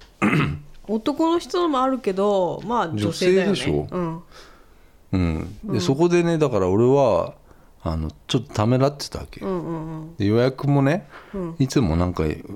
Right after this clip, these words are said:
Speaker 2: 当日なんか受付終了ってなっちゃってたから、
Speaker 1: へー。
Speaker 2: あ、人気なんだなと思って。
Speaker 1: うんう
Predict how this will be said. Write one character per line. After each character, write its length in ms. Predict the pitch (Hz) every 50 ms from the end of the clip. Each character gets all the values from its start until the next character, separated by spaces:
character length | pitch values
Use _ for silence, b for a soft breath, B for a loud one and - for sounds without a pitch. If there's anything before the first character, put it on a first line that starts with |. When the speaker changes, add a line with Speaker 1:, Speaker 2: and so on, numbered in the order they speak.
| - -
Speaker 2:
当 180 | - - 127 123
日 300 | 127 127 131 - - 139
な 60 | 131
ん 60 | 123
か 100 | - -
受 180 | 87 90 - 120
付 240 | 107 - - - 117
終 240 | - - 117 110 110
了 100 | 117 120
っ 40 |
て 80 | 117 117
な 100 | 107 110
っ 40 | 107
ち 80 | - -
ゃ 40 | -
っ 20 |
て 80 | - -
た 100 | - -
か 100 | - 76
ら、 260 | 76 73 73 76 - 214
Speaker 1:
へ 20 |
ー。 680 | 208 208 202 202 202 208 208 208 208 208 208 208 220 214 - -
Speaker 2:
あ、 160 | - - 73 76
人 220 | 80 85 95 95
気 140 | - - 113
な 100 | 120 117
ん 80 | 101
だ 80 | 78 62
な 160 | 64 65 67
と 100 | - -
思 100 | - -
っ 20 | -
て。 220 | - - - -
Speaker 1:
う 60 | 214
ん 0 |
う 240 | 196 190 190 190 185